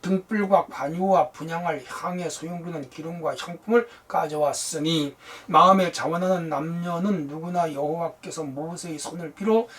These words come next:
명령하신 모든 것을 만들기 위하여 물품을 드렸으니, 이것이 이스라엘 자손이 여호와께 자원하여 드린 예물이니라. 아멘.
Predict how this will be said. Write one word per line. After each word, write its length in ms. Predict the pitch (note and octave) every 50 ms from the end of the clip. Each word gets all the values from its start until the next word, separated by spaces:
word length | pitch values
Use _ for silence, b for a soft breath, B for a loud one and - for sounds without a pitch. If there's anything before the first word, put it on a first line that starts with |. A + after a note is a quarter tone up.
| B B B
명령하신 680 | F3+ E3 E3+ F3+ F3+ F#3 F3+ F3+ F3+ F#3 F#3+ F3 E3 D#3
모든 600 | C3 B2+ B2+ C3 C3+ C#3+ E3+ F#3 A3 G#3+ G#3 G#3+
것을 380 | G#3 G#3+ G#3+ A3+ A#3+ A#3+ A3+ - - -
만들기 640 | - G3 E3+ E3 E3+ D#3+ D#3+ D#3+ D#3+ D3+ D3+ D#3
위하여 340 | D3 C3 C#3 C#3 C#3 B2 A#2+ B B B B B
물품을 500 | E3 F#3 G3 F#3+ - E3 G#3 G#3 G3 F#3
드렸으니, 540 | F#3 F3+ F3 - - D#3+ D#3 D3+ C#3 C#3 B B B B
이것이 480 | - F3+ F#3 F#3+ G3+ F#3+ F3+ F3+ F3 D#3+
이스라엘 460 | F3+ - - G3+ F#3 F#3 F3 E3+ D#3+
자손이 440 | - C#3+ D3 - F3+ F#3 F3 E3 D3+
여호와께 680 | D#3 D3 D#3+ F3 E3+ E3+ E3+ - - - G3 G3+ G#3
자원하여 640 | - - D3 D3 D3+ D3+ D3 D3 E3 G3 A3 A3+ G#3+
드린 260 | - D#3+ G#3+ B3 B3 B B B B B
예물이니라. 1300 | - D#3 C#3+ D3 D#3 G#3 C4+ C#4 C#4 - - - - - D#3+ D#3 D3 C#3+ B2+ C3 C3+ C#3+ C#3 C#3+ - - - - _ C#3 - - - -
아멘. 320 | C#3 D#3+ F3+ G3+ F#3+ -